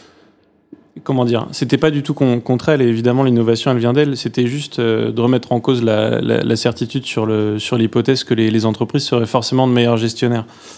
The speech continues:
Et notamment, là, il y a une question, en fait, de stabilité dans le temps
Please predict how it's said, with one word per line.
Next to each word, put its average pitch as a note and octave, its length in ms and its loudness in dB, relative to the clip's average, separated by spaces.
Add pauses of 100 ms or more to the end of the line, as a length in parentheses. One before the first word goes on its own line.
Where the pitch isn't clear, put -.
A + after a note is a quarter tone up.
(160)
Et D3 80 2
notamment, D3+ 520 2 (140)
là, D3 80 4
il C#3+ 80 0
y - 20 2
a C#3+ 40 4
une B2 120 2
question, C#3 400 0
en A#2+ 60 0
fait, C3+ 240 -2
de B2 100 2
stabilité C3 580 0
dans C3 140 4
le A#2+ 80 0
temps C#3 220 -2